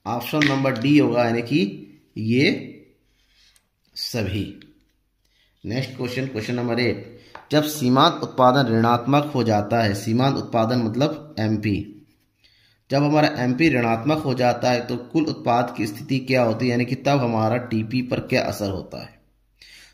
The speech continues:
तो एमपी ऋणात्मक हो जाता है तो टीपी क्या होता है? Option है घटती है, बढ़ती है, स्थिर रहती है, इनमें से कोई नहीं। तो मैं आपको बता दूं, इसमें से कोई है Option number ए,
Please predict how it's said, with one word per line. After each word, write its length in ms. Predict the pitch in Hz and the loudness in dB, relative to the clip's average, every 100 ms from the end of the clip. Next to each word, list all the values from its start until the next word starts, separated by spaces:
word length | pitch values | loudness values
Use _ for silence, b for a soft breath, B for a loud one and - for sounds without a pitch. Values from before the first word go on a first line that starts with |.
| - | -8
तो 180 | 151 - | -6 -2
एमपी 320 | 131 131 170 | -2 2 4
ऋणात्मक 520 | 147 139 131 127 151 | 4 4 2 0 0
हो 120 | 151 127 | 0 2
जाता 400 | 120 107 117 117 | 2 2 2 2
है 120 | 131 | 0
तो 140 | 147 | -2
टीपी 420 | 143 120 113 139 | -2 -2 0 0
क्या 220 | 147 139 131 | 2 4 2
होता 320 | 117 123 110 | 2 0 2
है? 560 | 107 117 160 - - - | 2 2 -2 -6 -12 -4
Option 400 | 110 - 147 135 | -2 0 0 2
है 200 | 135 120 | 2 2
घटती 420 | 107 90 - 139 | -2 -4 0 2
है, 380 | 139 135 131 120 | 4 4 2 2
बढ़ती 380 | 110 113 113 143 | 0 0 2 2
है, 360 | 135 135 - - | 4 0 -2 -6
स्थिर 300 | - 139 131 | -4 -2 0
रहती 340 | 131 120 135 | 0 0 0
है, 60 | 131 | 0
इनमें 180 | 123 | 0
से 160 | 120 117 | 0 -4
कोई 280 | 113 127 139 | 0 2 4
नहीं। 360 | 131 123 139 147 B - | 4 4 2 0 B -12
तो 100 | - | -2
मैं 120 | 123 | 2
आपको 200 | 131 131 | 2 0
बता 260 | 113 113 107 | -2 0 0
दूं, 280 | 117 147 170 B B - | 2 0 -2 B B -6
इसमें 260 | - 143 | 0 0
से 140 | 139 135 | 0 0
कोई 300 | 127 127 123 | 2 2 4
है 220 | 123 143 | 2 2
Option 320 | - - 117 | 0 -2 0
number 380 | 110 113 117 - | 2 2 0 -2
ए, 140 | 107 | 0